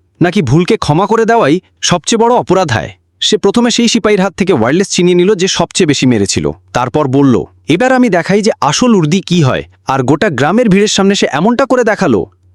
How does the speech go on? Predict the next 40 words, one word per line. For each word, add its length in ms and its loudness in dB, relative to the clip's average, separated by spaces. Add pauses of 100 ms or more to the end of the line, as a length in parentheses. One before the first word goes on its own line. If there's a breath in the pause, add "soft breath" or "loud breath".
যা 140 0
বহু 280 2
বছর 260 0
ধরে 240 0
কোনো 200 0
অফিসার 360 -2
করার 260 0
সাহস 380 -2
করতে 240 -2
পারেনি। 420 -2 (160)
সে 140 0
চারজন 380 0
পুলিশকর্মীকে 560 0
ক্ষেতের 280 -2
মধ্যে 240 0
হাঁটু 240 -2
গেড়ে 200 2
বসতে 300 0
বলল, 260 0 (520)
আর 120 -2
বলল, 360 2 (520)
এখন 240 0
আমি 160 2
তোমাদের 260 0
সবার 340 0
উর্দি 300 0 (100)
এখানেই 300 0
খুলে 220 2
নেব, 240 2 (260)
আর 180 -4
এফআইআর 380 0
এ 40 -2
কারণ 260 0
লেখাবো 420 2 (220 soft breath)
একজন 260 0
কৃষককে 520 -2
তদন্ত 320 0
ছাড়াই 300 0
মারা 180 0
হয়েছিল, 400 0